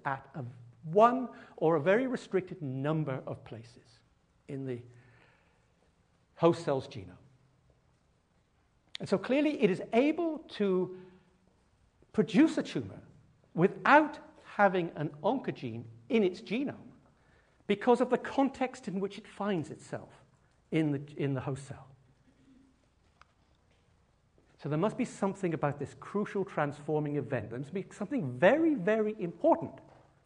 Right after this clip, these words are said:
about where that virus ended up that in the absence of its own oncogene allows it to cause a transformed cell and a tumor. So what's special about that site where it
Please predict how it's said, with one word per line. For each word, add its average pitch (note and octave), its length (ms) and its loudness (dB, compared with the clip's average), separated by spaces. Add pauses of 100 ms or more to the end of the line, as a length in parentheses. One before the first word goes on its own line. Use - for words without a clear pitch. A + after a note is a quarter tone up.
(840)
about D#3 320 4
where G3+ 260 8
that - 280 4
virus F3 500 6
ended E3 260 4
up - 340 2 (520)
that E3 160 4
in F3 80 6
the F3 180 4
absence B3 420 2
of E3+ 100 2
its E3 180 -2
own F3 220 8
oncogene F3 540 4
allows C#3 300 0
it E3 80 -8
to C3 80 -10
cause A#2 420 -8 (420)
a E3 60 -12
transformed A#2 600 -10
cell A#2 280 -12 (280)
and A#2+ 100 -12
a A#2 60 -12
tumor. - 340 -14 (1700)
So D#4+ 120 8
what's - 180 2
special - 340 2
about B2+ 240 -4
that A#2+ 180 -6
site - 380 -8
where C3+ 120 -4
it - 80 -10